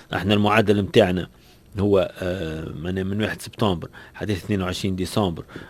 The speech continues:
من كل سنة، المعدل هو أربعمية واثنين وستين مليون متر مكعب.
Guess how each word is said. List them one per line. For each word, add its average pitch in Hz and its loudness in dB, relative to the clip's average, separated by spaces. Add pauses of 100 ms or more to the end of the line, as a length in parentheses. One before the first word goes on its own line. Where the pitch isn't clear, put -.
من 95 -4
كل 107 -2
سنة، 120 2
المعدل 104 0
هو 110 2
أربعمية 104 0
واثنين 107 -2
وستين 98 -4
مليون 101 -4
متر 95 -10
مكعب. 87 -10